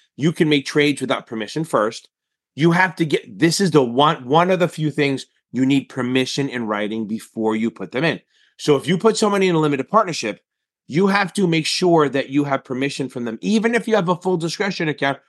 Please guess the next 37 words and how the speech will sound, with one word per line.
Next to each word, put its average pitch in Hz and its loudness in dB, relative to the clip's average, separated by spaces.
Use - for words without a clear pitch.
where 139 2
you 170 2
can 190 4
do 170 2
any 170 0
trade 156 0
you 139 -2
want 202 4
for 151 0
them, 127 0
for 143 2
this 160 0
is 147 -4
still 131 -2
needed 113 -4
because 123 -16
it's 139 -12
a 143 -14
partnership. 143 -8
And 135 -2
in 214 0
reality, 240 2
since 127 -8
it's 139 -6
a 156 -2
partnership, 202 -2
if 120 -8
they 123 -6
run 120 -4
low 156 0
on 214 -2
money, 226 2
they 135 -4
can 120 -12
ask 104 -12
for 147 -6
more. 185 4